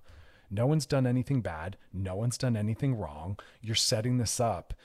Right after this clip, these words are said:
very, very, very aggressively, right? And at, at best, share with your mom your thoughts that you need a little more care and attention. I'm sure she'll give it to you.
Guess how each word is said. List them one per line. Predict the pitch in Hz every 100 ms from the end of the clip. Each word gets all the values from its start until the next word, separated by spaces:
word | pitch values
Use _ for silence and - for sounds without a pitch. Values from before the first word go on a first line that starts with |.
| - _ -
very, | 92 113 113 123
very, | 117 113 107
very | 104 104 101
aggressively, | 95 92 98 110 107 87 80 82 110 - _ _ -
right? | 90 104 143 _ - _ -
And | 110 107 -
at, | 107 123 -
at | - 123 -
best, | 151 190 160 - -
share | - - 127
with | 143 143
your | 156
mom | 110 123
your | 151
thoughts | - 208 - - -
that | 104 95
you | 113
need | 113
a | 117
little | 110 117
more | 110
care | 107 - 104
and | 117
attention. | - 117 139 - 85
I'm | 101
sure | - - 107
she'll | 101 123
give | 117 143
it | 208
to | -
you. | 80 65